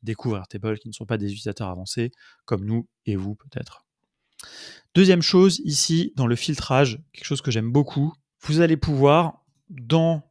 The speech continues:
si vous voulez filtrer sur un enregistrement, euh, lié, sur, eh bien, ici, vous allez voir que vous allez avoir des nouvelles fonctions, opérateurs qui vont apparaître, qui vont être assez intéressants.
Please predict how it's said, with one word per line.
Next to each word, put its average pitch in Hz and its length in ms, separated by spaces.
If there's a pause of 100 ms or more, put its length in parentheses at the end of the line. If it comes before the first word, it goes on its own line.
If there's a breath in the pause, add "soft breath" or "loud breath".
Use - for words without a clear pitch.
(140)
si - 180
vous 123 140
voulez 135 160
filtrer 160 580
sur 143 600
un 117 280
enregistrement, 123 840 (400 loud breath)
euh, 101 720 (140)
lié, 127 420
sur, - 200 (200 loud breath)
eh 131 80
bien, 135 300
ici, 147 340
vous 156 140
allez 120 160
voir 147 160
que - 100
vous 117 120
allez 110 100
avoir 127 160
des 107 100
nouvelles 156 580 (220)
fonctions, - 460
opérateurs 131 560
qui - 100
vont 113 140
apparaître, 110 480 (340 loud breath)
qui - 100
vont 113 140
être - 160
assez 131 160
intéressants. 117 540